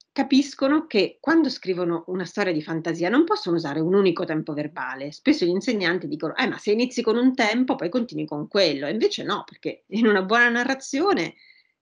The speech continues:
almeno due ce ne servono, uno di pri-, un tempo verbale per il primo piano e uno per lo sfondo, almeno per il passato. E quindi questi bambini che non dominavano i-, il sistema verbale,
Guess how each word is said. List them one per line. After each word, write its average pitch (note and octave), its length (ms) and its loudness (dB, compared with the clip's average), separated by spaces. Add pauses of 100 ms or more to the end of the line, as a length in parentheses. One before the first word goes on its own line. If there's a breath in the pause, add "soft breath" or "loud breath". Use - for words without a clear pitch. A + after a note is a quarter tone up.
(100)
almeno A3+ 340 4
due F3+ 260 2
ce D3 120 -4
ne D#3 80 -4
servono, D3 540 -4
uno G3+ 140 0
di F#3+ 100 -4
pri-, G3+ 200 -4 (200)
un F3 320 -4
tempo A3+ 280 2
verbale E3 400 -2
per E3 100 -6
il E3 60 -4
primo F3+ 220 -4
piano E3+ 420 -6
e D3+ 60 -8
uno E3 180 0
per D#3+ 140 -8
lo D#3 60 -8
sfondo, D#3 560 -2
almeno E3+ 400 2
per E3+ 120 -6
il D#3 140 -4
passato. D3+ 720 -6 (460 loud breath)
E B3+ 100 0
quindi E4+ 220 8
questi C4 260 6
bambini F#3+ 360 8
che E3+ 140 -2
non D4+ 220 8
dominavano D#3+ 960 0 (240)
i-, F2+ 260 -14
il E3 80 -2
sistema F3+ 480 -2
verbale, D#3 680 -4